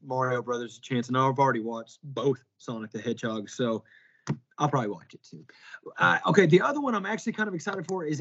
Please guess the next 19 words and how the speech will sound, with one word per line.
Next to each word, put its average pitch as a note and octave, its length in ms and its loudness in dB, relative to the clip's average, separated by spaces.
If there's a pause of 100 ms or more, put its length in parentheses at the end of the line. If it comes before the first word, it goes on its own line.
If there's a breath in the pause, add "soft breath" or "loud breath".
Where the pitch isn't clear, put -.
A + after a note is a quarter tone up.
airing E3 360 -4
on C3 340 -6
Peacock. B3+ 600 -6 (540)
Um, B2 680 -2 (100)
it C#3 240 -2 (140)
is B2+ 760 2 (140)
Twisted A#3+ 420 -2
Metal. E3+ 460 0 (480)
Um, A#2 480 -4 (200)
the C3 140 -6
only C4 360 4
thing B3+ 300 2
that E3+ 220 0
so G3+ 200 0
far F#3 340 0
has C#3+ 340 0 (200)
made D#3+ 360 2
me D#3 100 4
go, C3+ 300 2